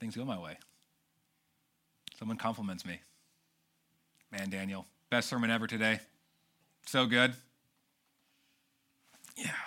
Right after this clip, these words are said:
man, I'm gonna have a, I'm gonna have a jacked week. Someone says, "Oh, Daniel, you're, uh,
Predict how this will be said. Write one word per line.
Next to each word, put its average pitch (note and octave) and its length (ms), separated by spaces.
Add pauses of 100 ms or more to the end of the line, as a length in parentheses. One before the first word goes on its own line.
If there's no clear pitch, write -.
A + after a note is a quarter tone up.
(580)
man, A2+ 260
I'm G#2 80
gonna C#3+ 140
have G#2 80
a, F2+ 60 (340)
I'm A#3+ 140
gonna G#3 100
have D#3+ 120
a B2+ 40
jacked G3+ 420
week. F3+ 420 (2750)
Someone A#2+ 140
says, B2+ 160
"Oh, F#3 180 (1120)
Daniel, C3+ 300
you're, C3+ 200
uh, G#2 220